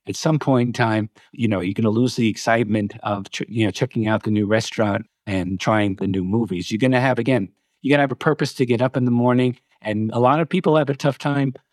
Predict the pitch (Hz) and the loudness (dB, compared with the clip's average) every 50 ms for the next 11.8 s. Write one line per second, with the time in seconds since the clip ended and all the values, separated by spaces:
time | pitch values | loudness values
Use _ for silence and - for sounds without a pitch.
0 | _ - 110 - - - - 95 82 78 - - _ _ _ - 190 196 - 240 | _ -2 0 0 0 0 -2 -6 -6 -6 -8 -14 _ _ _ 0 0 0 2 2
1 | 190 196 185 175 160 143 143 135 135 131 120 - 131 127 123 - 123 120 120 117 | 2 4 4 4 2 2 0 2 2 2 2 0 0 -2 0 0 0 0 2 2
2 | 110 110 110 113 123 127 - - - - 95 80 80 - - 107 104 104 101 101 | 0 0 0 0 0 0 -2 -4 -6 -4 -4 -6 -8 -10 -6 -2 0 2 2 2
3 | 101 101 101 104 107 - 127 120 117 - 120 - - - 120 110 117 123 135 147 | 2 2 0 0 -2 0 -2 -2 -2 -2 -10 -12 -10 -4 -2 0 2 2 2 2
4 | 127 113 104 - 107 104 107 107 104 101 - - - - 107 113 127 135 120 - | 2 0 0 0 0 0 2 2 0 -2 -6 -12 -10 -4 0 2 2 2 2 0
5 | - - 170 165 139 107 110 113 110 110 110 104 104 107 104 101 101 117 123 135 | 0 0 2 2 4 2 2 0 2 2 2 2 2 2 2 0 0 0 0 0
6 | 139 117 92 - - - 95 90 85 87 95 - - _ _ - - 143 143 135 | 2 0 -2 -4 -6 -6 -6 -4 -4 -6 -8 -10 -16 _ _ -4 -2 0 0 0
7 | - 156 143 147 165 185 175 143 - _ - 135 151 - - 165 185 196 185 190 | 0 0 2 2 4 4 2 0 -2 _ -4 -4 -2 -2 0 2 2 4 4 2
8 | 165 165 165 170 165 156 - 160 156 151 147 143 143 143 143 143 131 - - 135 | 2 2 2 2 2 2 2 2 2 2 2 2 2 2 2 0 0 0 -2 -2
9 | 123 - 123 113 104 - - _ _ _ _ - - 143 151 143 120 101 92 87 | -2 -2 -2 -2 -4 -4 -8 _ _ _ _ -6 -2 0 0 2 2 0 -2 -2
10 | 80 - _ _ _ _ _ _ - 123 127 127 139 156 165 - 190 170 - - | -4 -8 _ _ _ _ _ _ -4 -2 0 2 2 2 2 2 0 0 2 0
11 | 185 165 - 180 170 170 165 147 - 208 196 - 196 185 170 | 0 0 2 2 2 2 0 0 0 0 0 2 2 2 0